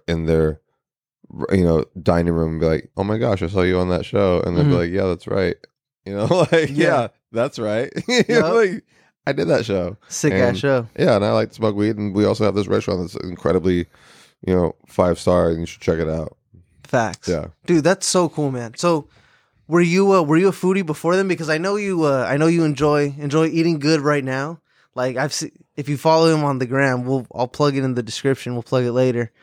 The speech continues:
Speaker 2: Uh, you post, like, you go to sick coffee shops. You do all this stuff. Was this, did this come, like, after working on a food show, or were you, have you
Speaker 1: No.
Speaker 2: been a foodie before?
Speaker 1: Like, when I walked, so when I walked in tonight,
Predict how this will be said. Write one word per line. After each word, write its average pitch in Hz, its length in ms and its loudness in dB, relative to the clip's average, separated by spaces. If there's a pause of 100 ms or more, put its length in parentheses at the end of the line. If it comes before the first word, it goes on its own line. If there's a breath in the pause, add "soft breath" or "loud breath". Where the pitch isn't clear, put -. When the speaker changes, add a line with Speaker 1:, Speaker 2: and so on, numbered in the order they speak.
(400 soft breath)
Speaker 2:
Uh, 120 420 2
you 147 180 2
post, 175 540 0
like, 135 220 0
you 139 280 -8
go 156 140 4
to 143 60 0
sick 175 280 -2
coffee 143 340 -2
shops. 131 540 -4 (540)
You 143 80 -6
do 143 120 2
all 143 120 4
this 139 100 0
stuff. 151 160 0
Was 147 160 0
this, 160 180 0
did 139 200 -2
this 160 120 0
come, 160 240 0
like, 139 140 0
after 139 320 0
working 160 300 0
on 147 120 -2
a 143 60 -4
food 160 240 -4
show, 202 300 -2
or 147 220 0
were 135 100 -2
you, 131 340 -2 (220 soft breath)
have 110 100 0
you 151 80 6
Speaker 1:
No. 185 80 6
Speaker 2:
been 147 100 4
a 143 40 -4
foodie 143 320 0
before? 127 500 -4 (140)
Speaker 1:
Like, 131 240 2
when 131 180 2
I 135 80 4
walked, 139 400 0
so 135 160 4
when 139 140 2
I 143 80 4
walked 165 320 0
in 254 100 -2
tonight, 135 420 0